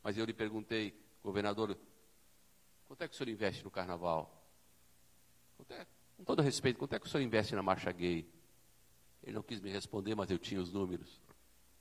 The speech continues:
E aí eu apelei pra teologia, né? E disse: "Governador, a Bíblia diz que uma alma vale mais que o mundo todo."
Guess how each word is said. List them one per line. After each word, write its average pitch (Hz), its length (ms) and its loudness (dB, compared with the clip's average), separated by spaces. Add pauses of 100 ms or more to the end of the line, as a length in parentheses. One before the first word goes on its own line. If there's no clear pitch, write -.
(520)
E 92 80 -4
aí 98 200 4
eu 98 200 4 (600)
apelei 98 340 -2
pra 98 160 2
teologia, 92 680 2
né? - 280 -10 (340)
E - 40 -14
disse: 95 220 -8
"Governador, 101 720 4 (500)
a 92 140 0
Bíblia 95 300 0
diz 98 240 -2
que 95 320 -2
uma 92 300 0
alma 87 340 4
vale 85 240 2
mais 82 260 0
que - 80 -6
o 87 40 -2
mundo 92 240 -4
todo." - 440 -8